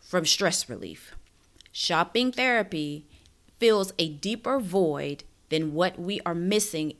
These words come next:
in our wardrobe. It could be happiness. It could be companionship. It could be security.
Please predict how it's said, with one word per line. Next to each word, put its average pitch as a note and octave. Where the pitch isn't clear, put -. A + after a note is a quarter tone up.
in D#3+
our C#3+
wardrobe. C#3+
It D3+
could D3
be C#3
happiness. G#3+
It D#3
could D#3+
be D3+
companionship. A3
It F3
could D#3
be D3+
security. A3